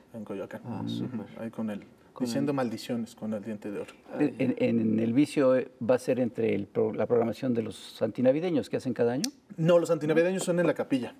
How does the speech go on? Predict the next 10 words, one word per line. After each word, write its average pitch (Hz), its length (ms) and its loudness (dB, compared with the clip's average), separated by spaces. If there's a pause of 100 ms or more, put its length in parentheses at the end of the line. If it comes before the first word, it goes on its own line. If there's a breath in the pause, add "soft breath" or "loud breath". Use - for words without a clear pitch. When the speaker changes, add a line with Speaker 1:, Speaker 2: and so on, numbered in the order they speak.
(160)
Speaker 1:
al 113 120 -2
lado. 113 120 0 (260)
Speaker 3:
Ah, 123 220 -2
ya, 113 120 -4
Speaker 1:
Ajá. 127 200 -2
Speaker 3:
ok. 123 320 -4
Speaker 2:
Ah, 120 960 -8 (280)
<laughs> 123 80 -10
precisamente. 113 760 -4
Speaker 3:
<laughs> - 1600 -2